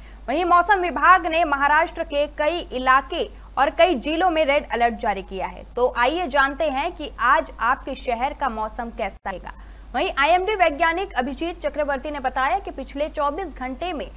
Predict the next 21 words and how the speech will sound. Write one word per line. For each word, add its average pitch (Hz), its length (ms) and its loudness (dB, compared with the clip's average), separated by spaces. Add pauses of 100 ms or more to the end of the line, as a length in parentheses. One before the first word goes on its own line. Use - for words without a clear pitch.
(240)
पूरे 370 280 0
मध्य 294 280 -2
प्रदेश 285 560 -2
में 277 260 0
बारिश 262 360 0
की 285 120 -10
गतिविधियां 226 720 -6
देखने 202 300 -8
को 202 100 -10
मिल 190 140 -10
रही 190 260 -12
है। 180 180 -14 (380)
वहीं 269 200 0
इंदौर 330 380 6
में 339 320 4
सड़सठ 320 580 -2
मिलीमीटर, 285 680 -4 (240)
भोपाल 254 420 2
में 277 120 -4
सात 262 360 -2
मिलीमीटर, 277 540 -6